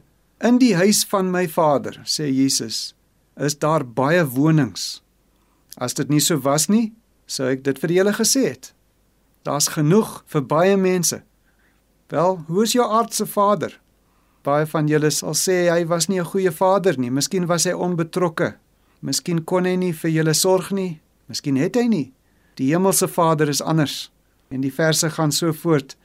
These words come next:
Jesus sê, "Ek gaan om vir julle 'n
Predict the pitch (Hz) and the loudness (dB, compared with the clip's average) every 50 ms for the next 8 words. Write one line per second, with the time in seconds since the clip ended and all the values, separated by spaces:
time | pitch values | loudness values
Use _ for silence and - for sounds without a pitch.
0 | _ _ _ _ _ _ _ _ _ - 135 139 147 - 165 156 - - 175 170 | _ _ _ _ _ _ _ _ _ -6 -4 -2 -2 0 0 0 0 0 2 2
1 | 160 - - - 170 185 196 196 - - - 202 196 190 190 180 175 156 160 - | 2 2 0 2 2 2 2 0 -2 -6 -2 0 2 2 2 2 0 0 -2 -2
2 | 160 156 151 165 175 175 170 170 165 156 156 | 0 2 2 4 4 4 2 2 0 -2 -4